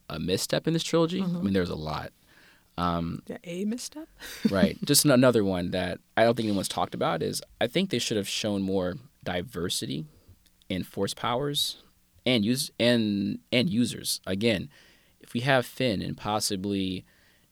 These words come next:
Speaker 1: Janna and her crew with force-sensitive powers, I would, I would have liked to have seen different affinities, maybe. Like,
Speaker 2: Mm-hmm.
Speaker 1: so in the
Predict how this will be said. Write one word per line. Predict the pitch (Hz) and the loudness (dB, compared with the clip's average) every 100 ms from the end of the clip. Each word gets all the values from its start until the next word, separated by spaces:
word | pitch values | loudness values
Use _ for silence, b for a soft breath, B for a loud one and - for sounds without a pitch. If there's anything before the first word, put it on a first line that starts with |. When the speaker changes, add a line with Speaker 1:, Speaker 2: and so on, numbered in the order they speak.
| _ | _
Speaker 1:
Janna | 135 107 110 98 87 | -2 2 2 2 0
and | 87 92 | -2 -4
her | 120 95 | -2 -4
crew | 85 - 143 110 90 - _ _ _ | -4 -2 0 2 0 -6 _ _ _
with | - 92 | -6 -6
force-sensitive | - 98 - - - | 0 0 0 -4 -6
powers, | - 117 175 101 82 - - B B _ | -4 -2 0 -2 -2 -2 -4 B B _
I | - | 2
would, | 180 156 - | 4 2 2
I | - | 4
would | 165 | 6
have | 147 | 6
liked | 107 107 117 | 4 0 0
to | - | -2
have | 101 | -2
seen | - 98 | 0 0
different | 101 - 85 | -2 -4 -6
affinities, | 90 - 92 87 85 | -8 -4 -4 -4 -6
maybe. | 85 82 82 - - | -8 -8 -8 -10 -4
Like, | 240 - | 0 2
Speaker 2:
Mm-hmm. | 240 | 4
Speaker 1:
so | 110 | 4
in | 98 101 | 2 4
the | 101 98 | 4 4